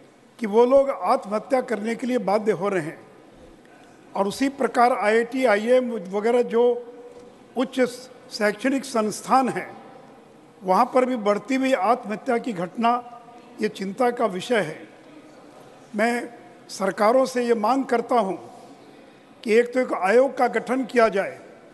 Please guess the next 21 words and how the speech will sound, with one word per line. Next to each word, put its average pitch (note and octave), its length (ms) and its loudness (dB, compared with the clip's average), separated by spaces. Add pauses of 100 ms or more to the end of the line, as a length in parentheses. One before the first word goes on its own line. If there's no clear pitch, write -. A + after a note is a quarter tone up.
(460)
जो G3 140 0
इस A3 180 -2
बात G#3+ 420 2
की B3 100 -2
जांच A3+ 360 2
करे B3+ 220 2
कि B3+ 120 -2
आखिर A3 300 0
इतनी C#4 220 -4
बड़ी B3 180 -2
संख्या G#3 400 -4
में A#3+ 120 -2
नौजवान A3 580 0 (500)
कोचिंग A3+ 400 0
संस्थानों A3 600 0
में C4 160 -4
आत्महत्या A#3 600 0
क्यों C4+ 260 0
कर C4+ 200 0
रहे G#3 160 0
हैं। D3+ 220 -14